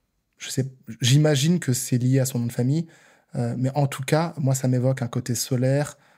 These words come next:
Encore une fois, euh, elle utilise du jaune et du orange pour, euh, les couleurs de son personal branding. Donc, je voulais vraiment retranscrire ça. Et pour aller encore plus loin, eh bien, qu'est-ce que j'ai fait ? Et j'ai ajouté une petite ambiance sonore de cigale avec des bruits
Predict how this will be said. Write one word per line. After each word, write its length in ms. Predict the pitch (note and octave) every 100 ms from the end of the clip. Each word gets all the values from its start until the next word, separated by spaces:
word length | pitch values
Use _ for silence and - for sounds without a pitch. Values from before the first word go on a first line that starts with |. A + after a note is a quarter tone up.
| _ _
Encore 260 | C3+ B2+ A#2+
une 80 | A2
fois, 400 | - C3+ C#3 B2
euh, 120 | A#2 - _
elle 140 | C#3 A2+
utilise 340 | - C#3+ A#2+
du 100 | A#2+
jaune 540 | A2+ A2 C3 C#3+ C3 -
et 100 | C#3+
du 120 | A#2+ C3
orange 420 | B2 B2+ B2 -
pour, 260 | - A#2+
euh, 80 | A#2
les 160 | B2+ A#2
couleurs 320 | - B2+ B2
de 60 | A2+
son 180 | -
personal 340 | A#2 A2+ A#2+ A#2
branding. 280 | A#2 A#2 D3+
Donc, 160 | A2+ - - _ -
je 120 | A2+
voulais 340 | A2+ A#2+ C3 -
vraiment 420 | C#3+ A#2+ A#2+ B2+ C3+
retranscrire 760 | C3 B2+ - A#2+ - - B2+
ça. 300 | - - - _ - - - - _ _ _ _
Et 360 | G#3 A3 F#3+ -
pour 200 | F3 E3
aller 260 | C#3+ D#3 - -
encore 320 | E3 D#3+ C3+
plus 100 | C3+
loin, 280 | B2 E3+ -
eh 80 | C#3
bien, 160 | B2+ C#3
qu'est-ce 180 | C3+ -
que 80 |
j'ai 140 | B2 A#2
fait ? 260 | C3+ C3+ - _ - _ _
Et 100 | B2+
j'ai 140 | A#2+ B2+
ajouté 240 | A#2+ D3
une 160 | C3 B2+
petite 300 | B2 C#3 C3+
ambiance 280 | B2+ C3
sonore 400 | C3 - C3 C3+
de 80 | B2
cigale 800 | A2 - - C#3+ C#3 C#3 C#3+ C#3
avec 300 | C3 B2 A#2
des 100 | B2
bruits 400 | A#2+ B2+ C3 C3